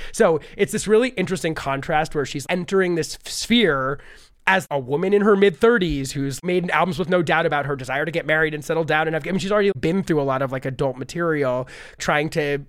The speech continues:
enter into a space that's dominated by people that are fifteen years younger than her, and also synthesize a idea of her in people's head as just a girl, as this kind of pouty, bratty, cupid doll whose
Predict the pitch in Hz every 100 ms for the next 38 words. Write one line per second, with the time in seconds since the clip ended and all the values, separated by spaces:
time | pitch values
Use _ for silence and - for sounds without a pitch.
0 | - - 220 208 190 180 175 - 165 180
1 | 156 131 - 139 151 143 139 131 127 151
2 | 135 127 127 165 - 160 143 135 135 127
3 | 127 139 139 131 123 117 107 92 104 127
4 | - - - - 160 143 139 135 131 131
5 | - - - 180 139 156 - 170 170 -
6 | 143 139 131 - - 143 135 135 - 151
7 | 120 165 170 147 139 135 127 131 127 -
8 | 143 135 120 123 123 - - 117 - 170
9 | 208 160 110 131 127 - - 127 - -
10 | 180 151 165 160 156 151 139 139 - 190
11 | - 151 135 135 127 123 131 131